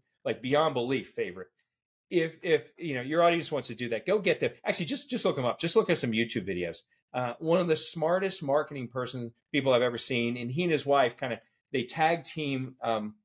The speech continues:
with his company, um, which is now called acquisition dot com. But he sold a number of different companies. But it's really key that what I really liked, he said this one thing that was really important.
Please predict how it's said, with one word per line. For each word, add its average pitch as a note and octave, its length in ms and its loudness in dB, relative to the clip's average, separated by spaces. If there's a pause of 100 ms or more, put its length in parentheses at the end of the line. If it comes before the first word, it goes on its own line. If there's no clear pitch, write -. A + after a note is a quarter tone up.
with A#2+ 160 2
his A2+ 140 -2
company, A#2+ 540 -2 (420)
um, G#2 480 -4
which A#2+ 220 -4
is A2 80 -8
now A#2+ 120 2
called B2 220 -2
acquisition G#2+ 500 -6
dot G2 180 -4
com. G2+ 320 -4 (360)
But F3+ 100 -2
he F3 60 -4
sold C#4 440 2
a G#3 60 2
number F3+ 260 -2
of F3 40 -2
different D3 200 -6
companies. C#3 260 -8
But F3 140 -2
it's G3 220 -4
really D#4 400 2
key F3 540 -2
that D#3 160 2
what G3 100 0
I G3 40 -2
really D#4 240 -6
liked, F#3 200 0
he F3 80 -8
said C4+ 180 2
this C#4 160 -6
one F3 160 0
thing D3 180 -2
that A#2+ 120 -6
was C3+ 160 -16
really F#3+ 240 0
important. A2+ 300 -2